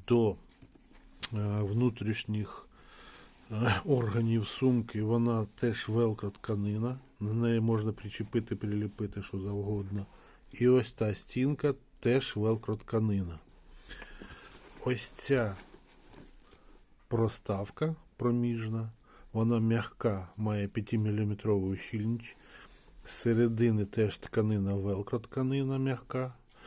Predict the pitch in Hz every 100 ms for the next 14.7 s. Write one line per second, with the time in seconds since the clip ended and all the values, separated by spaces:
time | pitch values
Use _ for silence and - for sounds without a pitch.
0 | - - 107 113 143 113 104 104 117 123
1 | - 113 101 107 120 117 117 98 90 85
2 | - - - - - - - - - -
3 | - - 110 - 113 98 104 - - 139
4 | 160 160 - 117 113 113 107 90 87 82
5 | - - - - - - 117 - 147 139
6 | 135 147 135 127 127 123 131 147 151 123
7 | 104 - 107 - 131 117 123 127 160 165
8 | - 104 113 131 117 92 95 127 147 131
9 | 104 107 101 - - - - - - -
10 | - - - - - - - - 95 -
11 | 107 98 98 107 135 156 156 156 156 156
12 | 151 135 - - - - - - - -
13 | - - - - - - 147 135 135 147
14 | 147 139 131 117 113 104 101